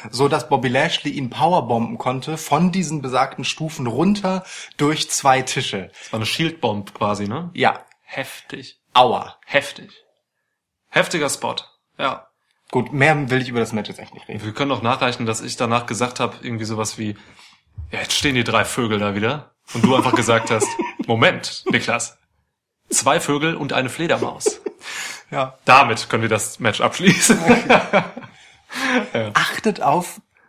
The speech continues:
Speaker 1: diese Vampirnummer.
Speaker 2: Sie tun
Speaker 1: Das
Speaker 2: es.
Speaker 1: ist wirklich so.
Speaker 2: Sie
Speaker 1: Baron
Speaker 2: werden, sie
Speaker 1: Corbin
Speaker 2: werden.
Speaker 1: ist einfach ein verdammter Vampir.
Speaker 2: Sie werden darauf achten ab jetzt.
Speaker 1: Ich werde für Instagram Baron Corbin als Pixel-Vampir bauen.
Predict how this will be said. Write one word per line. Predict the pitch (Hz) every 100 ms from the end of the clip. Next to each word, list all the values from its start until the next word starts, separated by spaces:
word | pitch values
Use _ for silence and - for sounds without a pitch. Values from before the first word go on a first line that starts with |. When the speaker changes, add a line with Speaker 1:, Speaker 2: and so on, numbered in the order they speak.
| _ -
Speaker 1:
diese | 135 147
Vampirnummer. | 147 147 - 190 120 98 98
Speaker 2:
Sie | -
tun | 110 -
Speaker 1:
Das | 110
Speaker 2:
es. | 156
Speaker 1:
ist |
wirklich | 160 196 120
so. | -
Speaker 2:
Sie | 101
Speaker 1:
Baron | 104 143
Speaker 2:
werden, |
sie | 175
Speaker 1:
Corbin | - 165 160
Speaker 2:
werden. | 196
Speaker 1:
ist | 175 - -
einfach | 147 160 - 160
ein | - 143
verdammter | 143 143 165 151
Vampir. | 151 151 127 -
Speaker 2:
Sie | - 107
werden | 104
darauf | 98 95 -
achten | 107 -
ab | -
jetzt. | -
Speaker 1:
Ich | 120
werde | 135 165 180
für | -
Instagram | 156 180 - 135 147
Baron | 156 151 175
Corbin | - 156 151 127
als | 131 135
Pixel-Vampir | - 165 - 110 113 110 120
bauen. | 107 110 98 98 117